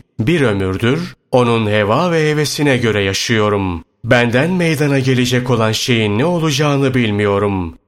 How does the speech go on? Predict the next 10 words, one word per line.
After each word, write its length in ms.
Bir 320
kimse 640
kendi 340
içini 500
bilmezse 720
başkası 600
onun 260
içini 380
nasıl 400
bilebilir? 800